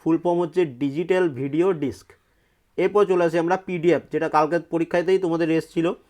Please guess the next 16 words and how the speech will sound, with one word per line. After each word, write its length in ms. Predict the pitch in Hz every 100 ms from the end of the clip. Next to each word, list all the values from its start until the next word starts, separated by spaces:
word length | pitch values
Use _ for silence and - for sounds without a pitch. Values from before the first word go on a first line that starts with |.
| _ - _
তো 80 | 147
পিডিএফের 480 | 165 165 175 170 175
ফুল 160 | 185
ফর্ম 180 | 170 175
হচ্ছে 220 | 175 175 185
পোর্টেবল 600 | 151 143 170 170 175 165
ডকুমেন্ট 500 | 143 147 147 185 -
ফরম্যাট। 400 | 151 131 123 101 - _ _ _ _ _ _
সিপিইউ, 680 | - - 185 196 196 202 - _
সিপিইউর 420 | 165 165 190 185
ফুল 160 | 180
ফর্ম 220 | 175 175 175
হচ্ছে 280 | 175 190
সেন্ট্রাল 600 | 175 - 165 170 175 175 170
প্রসেসিং 580 | 156 143 151 160 175 -
ইউনিট। 360 | 131 113 98